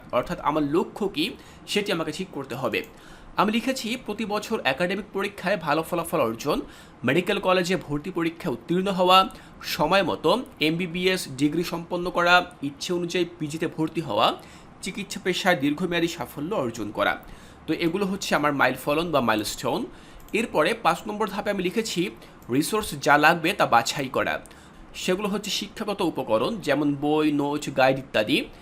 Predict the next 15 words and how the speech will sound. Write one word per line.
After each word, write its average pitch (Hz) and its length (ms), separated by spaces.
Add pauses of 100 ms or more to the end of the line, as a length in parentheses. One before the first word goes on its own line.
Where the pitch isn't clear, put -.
(300)
এরপর 156 260
রয়েছে 165 200 (100)
ইন্টারনাল 151 360 (100)
সংযোগ, 113 380 (420)
মেডিকেল 175 300 (100)
সরঞ্জাম 165 360 (120)
যন্ত্রপাতি 156 500 (260)
এবং 175 180 (200)
চিকিৎসা 175 340 (120)
সংক্রান্ত 160 340 (140)
জার্নাল 113 380 (140)
ও - 20 (120)
গবেষণাপত্র, 123 640 (720)
এগুলো 190 260 (480)
আমার 117 200